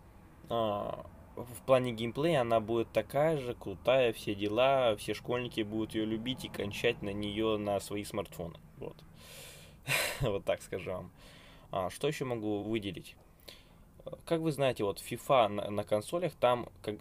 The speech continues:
э, геймплей не меняется, но какие-то изменения, фишечки добавляют. Вот, например, э, в следующей фифе, вот в двадцатой, будет, м, будут по-другому биться штрафные.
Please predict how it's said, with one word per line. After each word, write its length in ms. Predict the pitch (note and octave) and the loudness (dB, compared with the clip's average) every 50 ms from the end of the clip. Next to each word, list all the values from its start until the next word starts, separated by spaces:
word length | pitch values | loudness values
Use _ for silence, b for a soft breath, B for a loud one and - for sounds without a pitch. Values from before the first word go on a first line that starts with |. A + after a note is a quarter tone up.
| - | -10
э, 440 | - A2 G#2 G2+ G2 G2 F#2+ F#2+ G2 | -8 -6 -4 -2 0 0 0 0 -2
геймплей 460 | G#2+ A2 B2 B2+ C3 - C3+ C3 B2 A#2 | -4 -2 -2 -2 -2 0 0 0 0 0
не 100 | G#2+ A2 | 0 0
меняется, 420 | A2+ B2+ D#3 F3+ F3+ - - - | 0 -2 -2 -4 -4 -6 -6 -4
но 140 | A#2 A#2 A2+ | -2 -2 -2
какие-то 600 | - - A2 - - - C#3+ E3 - - E3 C3+ | -4 -6 -10 -10 -10 -10 -8 -8 -6 -2 -2 -2
изменения, 720 | A2+ G#2 G#2 G2+ G2+ G2+ G#2+ A2+ B2+ C#3+ D3+ D3 C3+ A#2+ - | -2 -2 -4 -4 -4 -4 -2 -2 -2 -2 0 0 0 0 -2
фишечки 580 | - C3 B2+ - C#3 - - - - B2 A#2 | -2 -4 -4 -4 -4 -6 -6 -6 -4 -4 -2
добавляют. 720 | G#2 A2+ A#2 A2 A2+ G#2+ A2 G2+ F#2+ F#2+ G2 G2 G2+ G#2+ | 2 2 2 2 4 4 4 6 6 4 4 2 0 -2
Вот, 80 | A2+ - | -4 -4
например, 500 | C3 C#3 C#3 - C#3 C3+ D3+ D#3 D3 D3 B B B B B B B | -4 -4 -4 -4 -4 -2 0 0 0 -2 B B B B B B B
э, 40 | - | 0
в 480 | G#2 G2+ G2+ G2+ G2+ G2+ G2+ G2 G2 - - - | 2 2 2 2 0 -2 -4 -6 -10 -12 -12 -10
следующей 440 | - - C#3 D#3 E3 F3+ - - B2+ | -6 -2 0 0 0 0 -4 -6 -6
фифе, 360 | - - A#2+ - - A#2+ G#2+ | -6 -8 -10 -6 0 2 2
вот 220 | G2+ G2+ G#2 G2+ F#2+ | 4 4 2 0 0
в 20 | |
двадцатой, 480 | A2+ A2 G#2+ - A#2 G#2+ G#2+ - G2 G2 | 0 -2 0 2 2 2 2 2 -2 -4
будет, 420 | G#2+ G#2+ A#2 C#3 D#3 D3+ D#3 - - - - - - - - - - - | -4 -6 -6 -4 -2 0 -2 -2 -4 -12 -14 -12 -12 -12 -12 -14 -12 -12
м, 760 | A2 A2 G#2 G#2 G#2 G#2 G#2 G#2 G2+ G2 G2+ G2+ - - - - - - - - - | -10 -8 -8 -6 -8 -8 -8 -8 -8 -8 -8 -8 -8 -10 -12 -14 -18 -18 -18 -16 -12
будут 380 | A2 A2+ A#2 C3+ D3 D#3 C#3+ | -10 -6 -4 -4 -2 -2 -2
по-другому 500 | - C3 A2+ A2+ A2+ A2+ B2+ C#3 C#3+ C3+ | 0 0 2 2 2 2 2 2 0 0
биться 280 | A#2+ A#2+ C3 - - C3 | 0 -2 -4 -4 -4 -6
штрафные. 640 | - - A#2 A#2 - - A2+ G#2+ G2 F#2+ F2+ F2 | -4 -2 -4 -4 -2 -2 -4 -2 -2 -2 -4 -6